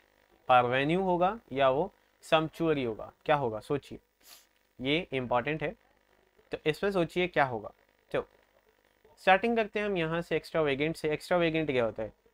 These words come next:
एक ऐसा पर्सन जो बहुत ज़्यादा खर्चा करता है, तो नेसेसरी नहीं है, रिक्वायरमेंट से ज़्यादा खर्चा करने वाला पर्सन क्या होता है? एक्स्ट्रावेगेंट, बिल्कुल। उसके बाद बात आती है हमारे पास प्रोमिस्कस की। ये क्या होता है? प्रोमिस्कस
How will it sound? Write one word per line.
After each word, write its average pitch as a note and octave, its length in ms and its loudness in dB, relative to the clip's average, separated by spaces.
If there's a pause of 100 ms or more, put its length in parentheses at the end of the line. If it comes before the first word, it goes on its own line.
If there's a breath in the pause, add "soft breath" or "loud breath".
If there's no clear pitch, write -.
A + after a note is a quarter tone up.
(140)
एक F#3 160 0
ऐसा G3 220 2
पर्सन F#3 360 -2
जो E3+ 100 0
बहुत D3 200 4
ज़्यादा B2 280 2
खर्चा A#2+ 320 -6
करता - 280 -16
है, - 60 -20 (320)
तो - 140 -12 (160)
नेसेसरी D3 440 -4
नहीं E3 200 -2
है, A#3 180 -10
रिक्वायरमेंट C#3 480 0
से - 60 -20
ज़्यादा C#3+ 260 2
खर्चा C#3 280 -4
करने C3 220 -4
वाला C3 180 -2
पर्सन B2+ 280 -6
क्या B2 100 -4
होता G#2 160 -8
है? - 20 -8
एक्स्ट्रावेगेंट, E3 540 -2 (500)
बिल्कुल। G3 380 -2 (580)
उसके F3 260 2
बाद G#3+ 180 8
बात F#3+ 280 4
आती F#3 220 0
है F#3 60 2
हमारे E3+ 300 2
पास E3 220 2
प्रोमिस्कस C#3 560 -2
की। G3+ 300 -6
ये D3 140 -2
क्या D#3 160 2
होता A2 220 -2
है? G#2 80 -12 (1080)
प्रोमिस्कस A3+ 560 0